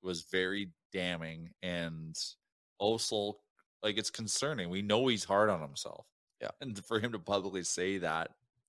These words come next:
Speaker 1: <sighs> I'm hoping for Jack. I'm hoping for Jack, and I hope the Oilers are also hoping for Jack and play well in front of him.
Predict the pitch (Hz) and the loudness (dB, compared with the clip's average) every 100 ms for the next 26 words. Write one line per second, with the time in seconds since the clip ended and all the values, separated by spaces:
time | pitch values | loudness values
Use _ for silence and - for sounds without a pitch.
0 | _ _ _ _ _ _ _ _ _ _ | _ _ _ _ _ _ _ _ _ _
1 | _ _ _ _ _ - - - - - | _ _ _ _ _ -12 -12 -16 -20 -20
2 | _ _ 98 110 113 101 90 73 - _ | _ _ 2 2 2 -4 -4 -4 -8 _
3 | _ 95 147 175 156 143 143 135 - 110 | _ 6 6 6 6 8 10 8 6 6
4 | 104 - 120 110 113 120 113 117 101 107 | 6 6 6 8 10 10 8 6 8 6
5 | 113 104 101 107 98 95 92 90 90 92 | 6 2 2 0 -2 2 6 6 4 -8
6 | 85 95 90 85 82 80 85 78 | -2 0 2 2 0 -2 -8 -8